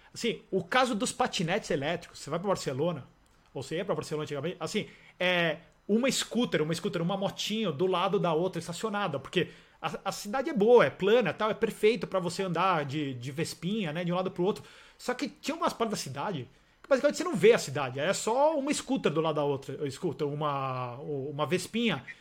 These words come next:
estacionada do lado da outra. Agora diminuiu até isso, até a cidade ficou um pouco mais bonita. Por quê? Porque o cara que só vai andar quatro quadras, cinco quadras,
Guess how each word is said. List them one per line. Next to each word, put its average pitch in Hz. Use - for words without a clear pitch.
estacionada 185
do 170
lado 170
da 160
outra. 139
Agora 247
diminuiu 269
até 294
isso, 247
até -
a 202
cidade 208
ficou 233
um 170
pouco 226
mais 254
bonita. 233
Por 226
quê? 254
Porque 202
o 185
cara 226
que 196
só 196
vai 190
andar 165
quatro 165
quadras, 151
cinco 170
quadras, 139